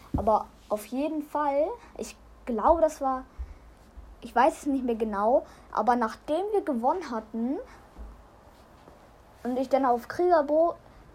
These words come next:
gedrückt habe, hat er sich gedreht und als ich ihn bekommen habe, dann ausgewählt hatte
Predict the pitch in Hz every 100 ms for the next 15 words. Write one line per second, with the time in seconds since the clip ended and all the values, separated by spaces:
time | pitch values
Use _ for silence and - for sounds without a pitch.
0 | - - 254 233 240 - 240 220 214 233
1 | 247 285 339 320 262 - 233 226 285 330
2 | 370 - - - - - - - - -
3 | - - 240 247 240 - - 247 302 311
4 | 302 254 233 - 302 359 - 254 240 220
5 | 220 254 359 - - - 233 226 - 339
6 | 403 262 220 226 214 220 208 214 233 240